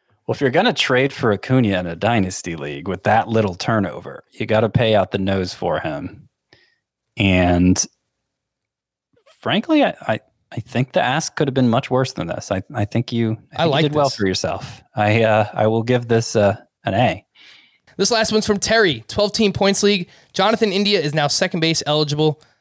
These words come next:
Speaker 2: I had him at third with Ke'Bryan Hayes back. When Ha-, with Ke'Bryan Hayes out. When Hayes is back, do I cut Jonathan India or Gavin Lux, who was not in the lineup on Thursday?"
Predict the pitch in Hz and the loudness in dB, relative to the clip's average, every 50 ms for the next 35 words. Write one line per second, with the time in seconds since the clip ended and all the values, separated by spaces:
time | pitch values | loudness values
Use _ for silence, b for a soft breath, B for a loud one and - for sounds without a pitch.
0 | b b - 131 135 131 151 165 170 160 165 170 170 165 - - 147 135 - - | b b -4 -4 -2 -2 -2 -2 0 2 2 2 0 0 0 -2 -2 -2 -2 -4
1 | - - 175 180 185 185 185 175 147 143 160 147 - - - 143 127 139 147 156 | -2 0 0 2 2 2 2 2 0 0 0 0 -2 -4 -4 -2 0 2 2 2
2 | 165 160 151 143 151 156 147 - 131 113 110 - b b b b b b _ - | 2 2 2 0 0 0 0 0 0 0 0 -2 b b b b b b _ -8
3 | 123 156 196 220 214 196 185 180 - - _ - 135 165 - - _ _ _ _ | -4 0 2 2 2 2 2 0 -2 -6 _ -6 -4 -4 -4 -4 _ _ _ _
4 | _ 147 156 151 - - 151 151 147 139 135 131 139 131 123 - - 131 120 - | _ -2 -2 -2 -2 -4 -2 0 0 2 2 0 0 -2 -2 -2 -4 -4 -4 -4
5 | - - - - _ _ 135 156 165 170 156 156 160 156 156 139 131 120 110 - | -6 -10 -14 -16 _ _ -4 -2 0 2 2 2 2 2 2 0 -2 -4 -2 0
6 | 143 143 139 143 - - - _ _ _ _ _ _ _ - - 143 139 135 - | 0 0 0 -2 -4 -10 -20 _ _ _ _ _ _ _ -6 -2 0 0 0 0
7 | - - 160 - - 139 147 139 160 175 170 - 185 160 143 160 160 160 175 180 | 0 -2 -2 -2 0 -2 0 2 2 2 2 2 0 0 0 0 0 2 2 2
8 | 175 - 139 139 131 117 - - - 120 127 143 139 165 156 143 120 113 113 123 | 2 2 0 0 -2 -2 -4 -6 -4 -2 0 0 2 2 0 0 -2 -2 -2 -2
9 | 127 - - - - - - - - _ _ _ _ _ _ _ - 214 220 202 | -2 -2 -4 -10 -10 -10 -10 -10 -14 _ _ _ _ _ _ _ 2 2 4 4
10 | 185 175 156 160 147 139 139 131 127 123 120 117 117 113 110 117 117 113 - - | 4 2 2 2 0 0 0 -2 -2 0 0 0 -2 -2 -4 -6 -8 -8 -10 -12
11 | 127 - - - - | -12 -14 -14 -16 -20